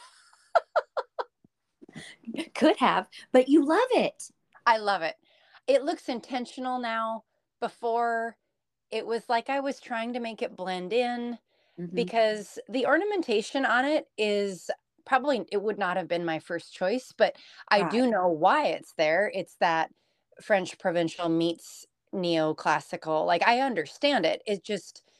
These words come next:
Speaker 2: probably isn't how I would have accentuated those architectural styles.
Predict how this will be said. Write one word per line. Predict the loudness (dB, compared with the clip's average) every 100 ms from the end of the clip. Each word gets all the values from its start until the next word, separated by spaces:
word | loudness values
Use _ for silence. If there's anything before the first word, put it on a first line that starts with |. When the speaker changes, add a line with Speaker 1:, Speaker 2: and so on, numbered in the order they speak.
| _
Speaker 2:
probably | 0 0 2 0 0 -2
isn't | -6 -10
how | -6 -2 -2 0
I | 2 2 2
would | 0 -2
have | -2 -2
accentuated | -6 -8 -8 -4 -4 -4 -6
those | -6 -8
architectural | -10 -10 -12 -12 -12 -14
styles. | -4 0 2 0 -2